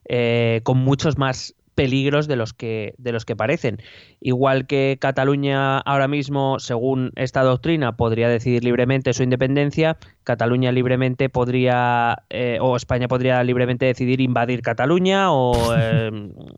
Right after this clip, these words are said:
Speaker 2: Sí.
Speaker 1: o quiero decir, da igual cualquier cosa, si no hay límites, pues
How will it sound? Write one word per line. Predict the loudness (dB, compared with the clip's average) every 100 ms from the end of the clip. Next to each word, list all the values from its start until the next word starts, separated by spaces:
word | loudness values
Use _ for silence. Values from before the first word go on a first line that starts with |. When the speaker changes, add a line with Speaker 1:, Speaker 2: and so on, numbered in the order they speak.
| -12
Speaker 2:
Sí. | -6
Speaker 1:
o | -6 -2
quiero | 0 2
decir, | 2 0 -2 -18 -20 -4
da | 0
igual | 2 2 2
cualquier | 0 -2 -4
cosa, | -2 -2 -4
si | -6 -4
no | 0
hay | 0
límites, | 0 -2 -4 -4 -8 -8
pues | -6 -6 -8 -18